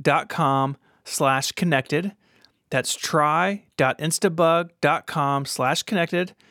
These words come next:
There's also a link in the show notes. Our thanks to Instabug for their support of the show and Relay F M.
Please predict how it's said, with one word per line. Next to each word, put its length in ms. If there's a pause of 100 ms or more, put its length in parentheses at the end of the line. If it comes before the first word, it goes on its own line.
(260)
There's 100
also 260
a 40
link 340
in 100
the 80
show 220
notes. 400 (360)
Our 120
thanks 300
to 80
Instabug 560
for 120
their 120
support 320
of 100
the 80
show 460 (200)
and 160
Relay 300
F 140
M. 220